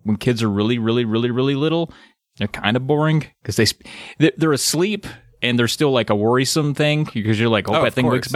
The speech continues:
Speaker 1: back
Speaker 2: yeah.
Speaker 1: up." But, uh, you know, you're not doing a lot of maintenance. And honestly, as the dad, I just gotta make sure that,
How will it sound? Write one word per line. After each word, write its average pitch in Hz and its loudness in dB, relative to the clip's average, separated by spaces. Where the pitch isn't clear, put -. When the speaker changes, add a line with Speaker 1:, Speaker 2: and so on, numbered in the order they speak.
Speaker 1:
back 104 -4
Speaker 2:
yeah. 165 2
Speaker 1:
up." - -4
But, 110 0
uh, 101 2
you 190 -2
know, - 0
you're 123 -2
not 113 0
doing 110 2
a 95 2
lot 95 2
of 90 -2
maintenance. 98 -6
And 123 0
honestly, 131 0
as 98 -2
the 104 -4
dad, 113 0
I 101 -2
just 135 -2
gotta 98 0
make 95 -2
sure 92 -2
that, 92 -6